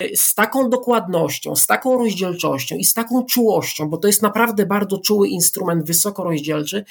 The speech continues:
nigdy tego Słońca nie widzieli. Radiogalaktyki to są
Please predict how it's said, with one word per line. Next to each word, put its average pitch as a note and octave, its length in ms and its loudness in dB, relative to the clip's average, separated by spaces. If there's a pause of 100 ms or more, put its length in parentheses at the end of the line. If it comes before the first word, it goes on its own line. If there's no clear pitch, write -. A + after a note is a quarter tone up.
(360)
nigdy B3+ 400 2
tego B3+ 220 -2
Słońca A3+ 440 2
nie B3 220 2
widzieli. B3+ 500 0 (200)
Radiogalaktyki G#3 1080 0
to F#3+ 120 -4
są G#3 320 2